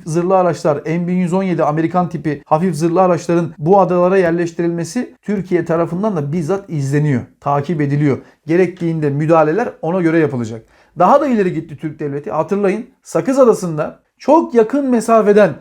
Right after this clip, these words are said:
özel lensli bir kamerayla, öyle diyor Yunan basını, özel lensli kamerayla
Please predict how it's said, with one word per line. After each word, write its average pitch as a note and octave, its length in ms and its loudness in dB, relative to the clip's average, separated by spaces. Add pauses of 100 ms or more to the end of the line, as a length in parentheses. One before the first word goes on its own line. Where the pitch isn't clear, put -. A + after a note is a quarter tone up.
(140)
özel A3+ 540 4
lensli A3+ 420 2
bir A#3+ 200 -2
kamerayla, A3 840 2 (120)
öyle F3 220 2
diyor E3+ 160 0
Yunan D#3 280 -6
basını, C#3+ 300 -6 (160)
özel A#3 460 4
lensli G#3+ 420 0
kamerayla G#3+ 760 4